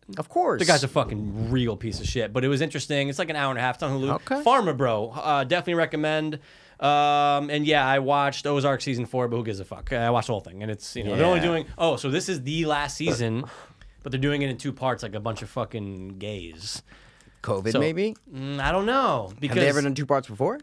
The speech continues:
Speaker 2: No.
Speaker 1: Oh.
Speaker 2: So it's like season four, part one, eight ep-, eight episodes. Now in, like, a year,
Speaker 1: Oh, wow.
Speaker 2: part two, I'm like, "Dude, this
Speaker 1: Oh,
Speaker 2: isn't that
Speaker 1: wow.
Speaker 2: type of show."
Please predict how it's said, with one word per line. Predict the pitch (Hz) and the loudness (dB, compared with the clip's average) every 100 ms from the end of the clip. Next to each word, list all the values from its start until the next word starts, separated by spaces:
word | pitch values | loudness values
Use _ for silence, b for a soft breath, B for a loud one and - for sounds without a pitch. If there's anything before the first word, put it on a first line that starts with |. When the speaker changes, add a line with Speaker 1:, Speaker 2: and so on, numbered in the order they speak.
| 104 | -8
Speaker 2:
No. | 180 208 - _ _ _ _ _ - | -8 -8 -10 _ _ _ _ _ -6
Speaker 1:
Oh. | 120 170 | -2 0
Speaker 2:
So | 127 143 | 2 2
it's | 135 | 2
like | 147 120 - | -2 -4 -4
season | 247 247 220 | -2 0 -2
four, | - 294 269 151 | -2 0 2 0
part | - 233 202 | 2 2 2
one, | 214 262 170 123 - | 0 2 0 -2 -2
eight | 214 | 0
ep-, | 247 - - | 0 -4 0
eight | 220 | 0
episodes. | 262 220 - 143 110 98 143 | 0 -2 0 0 0 -6 -2
Now | 180 233 214 190 | 2 2 2 2
in, | 180 | 0
like, | 175 | -2
a | 175 | -2
year, | 208 302 - 226 | -2 2 4 4
Speaker 1:
Oh, | 220 | 4
wow. | 208 214 196 | 2 2 2
Speaker 2:
part | 233 240 | 0 -2
two, | 285 208 | -2 -2
I'm | 202 | 0
like, | 208 190 | -2 -2
"Dude, | 220 202 151 87 90 | -2 0 -2 -6 -8
this | 180 208 | -2 0
Speaker 1:
Oh, | |
Speaker 2:
isn't | 240 262 | 0 0
that | 226 | 0
Speaker 1:
wow. | 196 | 0
Speaker 2:
type | 143 | -2
of | 127 | -2
show." | 160 107 | -2 -2